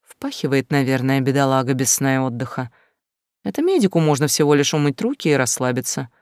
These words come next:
А Бонд прекрасно понимает, чем грозит стране смена власти. Вы, сударь, если вопреки всему минуете виселицу, ещё наплачетесь со своей супругой,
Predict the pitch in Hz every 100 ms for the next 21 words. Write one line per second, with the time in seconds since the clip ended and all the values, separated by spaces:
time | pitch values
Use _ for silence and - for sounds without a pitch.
0 | _ _ - 147 139 165 262 - 226 -
1 | 196 - 175 156 139 151 175 - 143 139
2 | 139 127 139 - 147 139 170 214 - 208
3 | 214 240 233 - - - - _ _ _
4 | _ _ _ _ - 127 147 143 135 -
5 | 139 123 131 - _ - 147 135 147 143
6 | 151 170 180 127 - 151 143 127 - -
7 | 139 147 135 127 - 160 233 - - -
8 | - 117 - _ _ _ 143 170 175 -
9 | 269 269 - 196 240 - 240 160 135 -
10 | 143 143 139 131 123 135 113 123 107 131
11 | 117